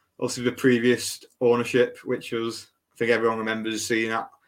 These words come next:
on team, the boycott with the fans not attending games and things like that. You know, so Blackpool are healthier now than what they were. But you look across football, it's like,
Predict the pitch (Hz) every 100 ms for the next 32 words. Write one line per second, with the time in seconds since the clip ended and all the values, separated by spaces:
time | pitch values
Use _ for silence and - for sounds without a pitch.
0 | _ 113 117 117 113 110 104 117 117 113
1 | 117 117 123 113 - 113 113 110 110 113
2 | - 113 110 110 110 110 107 113 110 110
3 | 104 113 117 - _ _ _ _ 139 139
4 | 139 - _ - - 131 127 127 - -
5 | 165 165 - 160 156 156 156 - - _
6 | _ _ _ - 147 143 147 139 139 139
7 | 139 139 139 143 - _ _ 135 135 135
8 | 135 139 143 - _ _ _ _ _ 123
9 | 143 123 - 123 - 139 131 113 110 113
10 | - 127 117 113